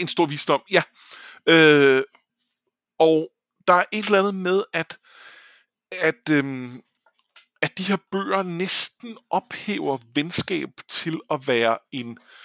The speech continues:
altså sådan en magisk eller spirituel eller religiøs kraft, hvor at hvis, hvis man ligesom er tro mod, mod venskab, tro mod f-, mod f-,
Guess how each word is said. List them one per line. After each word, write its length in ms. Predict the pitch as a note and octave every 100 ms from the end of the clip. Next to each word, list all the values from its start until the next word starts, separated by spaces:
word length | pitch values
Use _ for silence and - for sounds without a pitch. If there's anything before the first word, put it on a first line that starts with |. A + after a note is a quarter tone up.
| - - - _ _ _ _ _
altså 300 | - - C#3
sådan 360 | A#2+ D#3+ D3 A#2+
en 300 | A2+ A2 A#2+
magisk 500 | E3 - - E3+ -
eller 140 | B2
spirituel 680 | - - C3+ A3 - - F#3
eller 200 | F#3 C#3+
religiøs 540 | B2 A#2+ D#3 F3 - -
kraft, 520 | - D3 D3+ - - _ _ _ - - _
hvor 340 | C#3 D#3 E3 -
at 140 | D#3+ - C#3+ C#3+
hvis, 420 | D#3+ D#3 - - - _ _ _ _ _ _ _ - D#3
hvis 220 | D#3 D#3+
man 180 | D3+ D3
ligesom 260 | F#3+ G#3 -
er 240 | D3 C#3 - -
tro 260 | - G#3 -
mod, 220 | D#3 E3 _ _ _ _ _
mod 260 | D3+ D3+ B2+
venskab, 440 | C#3+ D#3 - D3+ B2 -
tro 140 | -
mod 140 | D3+ C#3
f-, 260 | - - D#3
mod 280 | C3 -
f-, 100 | -